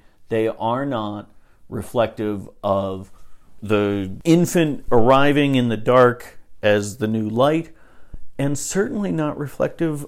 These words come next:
of the kingdom that we proclaim." So to link those two powerful preachers together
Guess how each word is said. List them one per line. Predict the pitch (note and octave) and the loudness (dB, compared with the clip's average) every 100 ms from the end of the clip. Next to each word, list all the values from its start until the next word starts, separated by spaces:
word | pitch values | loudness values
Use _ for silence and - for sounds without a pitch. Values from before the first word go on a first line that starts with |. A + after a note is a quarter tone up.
| - | -2
of | C3 D3 C3+ C3 - | 0 0 -2 -10 -10
the | - C3+ | -8 -2
kingdom | - C3+ D#3+ E3 D#3 D#3 D3 - - - | 2 2 2 0 0 -2 -6 -10 -20 -8
that | C3+ C#3 G2 | -4 -4 -4
we | C3+ C#3 | -4 -4
proclaim." | - D3 - D3 G3+ G3+ G#1 G1+ - - | 0 0 0 -2 -2 -4 -8 -14 -20 -18
So | - - C#3 C#3 C3+ B2+ A2+ F2 - | -2 4 6 6 4 0 -2 -8 -14
to | - C3 B2+ B2 A#2+ A#2 A2+ D2+ | -6 -2 0 2 0 -2 -6 -12
link | A2 A2 B2 C3 C#3+ D3+ D3+ - - | -10 -6 -4 -2 -2 -2 -6 -14 -18
those | G#2 A#2+ B2 C3 A#2+ | -4 2 4 4 0
two | - B2+ A#2 A2+ A2 | -2 -2 -2 -2 -4
powerful | - A2+ A#2+ A2+ B2 A2 | 2 4 6 4 0 0
preachers | C#3 C3+ A#2+ G#2 G#2 | 0 0 0 -2 -4
together | A2 G#2+ C3+ A#2 F#2+ F#2+ - | -2 0 2 2 0 -2 -6